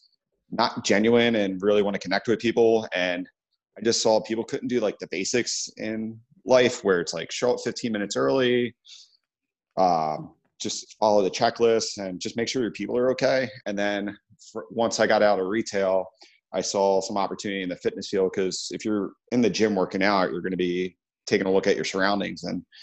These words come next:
I just saw a lot of trainers that were disinter-, not interested in their clients, what's going on, too busy chatting with other people. And I saw the opportunity in that I like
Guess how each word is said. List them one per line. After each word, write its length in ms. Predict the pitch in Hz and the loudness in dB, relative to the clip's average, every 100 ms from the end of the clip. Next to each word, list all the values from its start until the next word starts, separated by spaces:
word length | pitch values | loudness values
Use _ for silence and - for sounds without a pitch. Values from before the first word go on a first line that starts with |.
| - - - | -20 -20 0
I 40 | |
just 160 | 120 - | 2 4
saw 160 | 151 | 4
a 20 | |
lot 200 | 120 117 | 6 4
of 60 | 104 | 2
trainers 360 | 107 113 117 - | -6 -6 -6 -4
that 200 | 87 98 | -6 -4
were 360 | 92 87 85 _ _ - | -6 -6 -8 _ _ 0
disinter-, 560 | 123 110 110 110 117 - - _ _ _ | 0 2 0 2 0 -4 -20 _ _ _
not 320 | 107 135 156 | 0 0 0
interested 540 | 113 101 127 120 120 113 - | -2 -2 2 2 2 0 -2
in 240 | 104 101 | -2 0
their 120 | 95 | -2
clients, 600 | 87 113 120 117 113 113 | -2 0 2 2 0 -2
what's 140 | 104 - | -6 -4
going 220 | 104 101 | -4 0
on, 340 | 107 110 107 101 | 2 2 -2 -4
too 80 | 107 | -4
busy 220 | 101 101 | -2 -2
chatting 260 | 101 104 | -2 -4
with 120 | 98 98 | -4 -2
other 180 | 101 95 | 0 0
people. 500 | 107 - 127 123 - - _ - - - | -2 -2 0 0 -4 -20 _ -20 -20 -2
And 160 | 104 | 0
I 100 | 101 | 2
saw 180 | 95 139 | 0 2
the 80 | 127 | 4
opportunity 800 | 110 117 - 117 110 110 107 107 | 4 2 -2 -2 0 0 -2 -4
in 80 | 98 | -6
that 280 | 95 95 92 - - | -6 -4 -6 -8 -6
I 40 | |
like 200 | 92 107 | 0 0